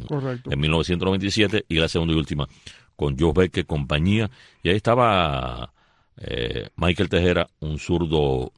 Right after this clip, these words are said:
Speaker 2: de La Habana, estaba Mike Lowell, Luis Castillo, Alex González,
Speaker 1: Sí.
Speaker 2: un grupo grandísimo de
Speaker 1: Poch
Speaker 2: latinos.
Speaker 1: Rodríguez.
Speaker 2: Poch Rodríguez.
Speaker 1: Sí.
Speaker 2: Déjame decirte que estuve conversando personalmente con Poch Rodríguez,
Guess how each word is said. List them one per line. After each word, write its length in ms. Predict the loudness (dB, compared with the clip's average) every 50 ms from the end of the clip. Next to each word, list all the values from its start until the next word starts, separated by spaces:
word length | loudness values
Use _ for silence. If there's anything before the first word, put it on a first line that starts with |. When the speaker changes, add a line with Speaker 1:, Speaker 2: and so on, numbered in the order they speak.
| _ -16
Speaker 2:
de 180 | -6 -2 0 0
La 60 | 2
Habana, 340 | 2 2 2 0 -2 -4 _ _
estaba 500 | -8 -8 -6 0 0 0 2 2 -2 -2 _ -8
Mike 280 | -6 -4 -2 -2 0 2
Lowell, 400 | 2 4 4 4 2 2 2 2
Luis 160 | 0 -2 -2
Castillo, 520 | -2 -4 -2 0 0 2 2 2 2 2
Alex 160 | 2 2 0
González, 480 | -2 -4 -4 2 2 2 2 2 -2 -6 _ _ _ _ -14
Speaker 1:
Sí. 280 | -12 -10 -8 -8 -2 0
Speaker 2:
un 140 | 2 6 6
grupo 260 | 6 6 6 4 4
grandísimo 500 | 4 4 4 2 0 0 0 0 2 2
de 60 | 2
Speaker 1:
Poch 80 | 2 2
Speaker 2:
latinos. 160 | 0 0 0 -2 -2 -2
Speaker 1:
Rodríguez. 380 | -2 -4 -4 -4 -6 -8 -4 0
Speaker 2:
Poch 180 | 0 0 2 2
Rodríguez. 440 | -2 0 2 2 2 0 -2 -4 -10
Speaker 1:
Sí. 60 | -16 -14 -14 -14 -12 -12 -8
Speaker 2:
Déjame 360 | 4 6 6 6 6 6 4
decirte 420 | 2 4 2 0 0 0 -4 -2 0
que 360 | 2 2 2 4 4 2 2
estuve 240 | 2 2 2 2 2
conversando 500 | 2 2 2 2 4 2 2 2 2 2
personalmente 880 | 2 2 2 4 2 4 4 4 4 4 2 0 0 0 0 0 2 0
con 280 | 0 -4 -2 -4 -2
Poch 200 | 2 0 2 2 0
Rodríguez, 500 | 0 2 2 2 2 2 0 -2 -4